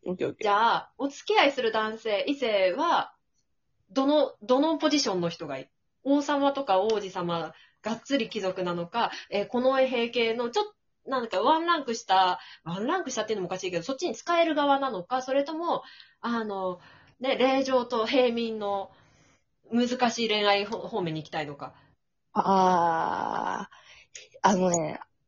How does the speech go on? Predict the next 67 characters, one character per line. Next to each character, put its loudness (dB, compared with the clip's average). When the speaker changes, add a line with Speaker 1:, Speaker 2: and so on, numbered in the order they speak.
Speaker 1:
私 4
が 12
ね、 8
好 2
き 6
な 6
漫 2
画 0
で -4
さ、 -2
ち -8
ょ 2
っ 0
と、 -4
Speaker 2:
う -4
ん。 -2
Speaker 1:
な-、 0
タ 4
イ 10
ト 10
ル 8
は 10
パ 0
ッ -8
と 6
出 4
て 2
こ 6
へ 0
ん -2
ね -2
ん -4
け 0
ど、 0
あ -2
の、 -2
Speaker 2:
う -8
ん。 -12
Speaker 1:
貴 8
族 6
令 8
嬢 0
で、 4
で、 2
転 2
生 4
者 -2
で、 0
Speaker 2:
う -4
ん。 -4
Speaker 1:
魔 0
法 4
が 6
使 4
え 8
る、 4
ま 4
あ、 -2
聖 8
女 0
で、 -2
Speaker 2:
う -6
ん。 -4
Speaker 1:
っ -4
て 4
い 2
う、 -8